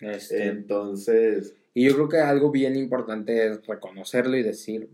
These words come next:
Speaker 1: "Ok, voy a hacer un esfuerzo por cambiar".
Speaker 2: Sí.
Speaker 1: Porque también no que-, no queramos pedirle a alguien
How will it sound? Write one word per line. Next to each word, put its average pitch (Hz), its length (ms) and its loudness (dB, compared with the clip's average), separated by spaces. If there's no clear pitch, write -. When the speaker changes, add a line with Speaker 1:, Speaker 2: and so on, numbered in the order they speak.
Speaker 1:
"Ok, 104 200 -4
voy 101 100 -8
a 104 40 -8
hacer 120 180 -4
un 123 100 2
esfuerzo 110 460 -2
por 104 140 -4
cambiar". 104 460 -6
Speaker 2:
Sí. 90 360 -8
Speaker 1:
Porque 131 500 2
también 110 600 -2
no 101 400 -6
que-, 117 260 0
no 127 220 -8
queramos 117 420 0
pedirle 107 580 2
a 95 260 -8
alguien 101 720 -8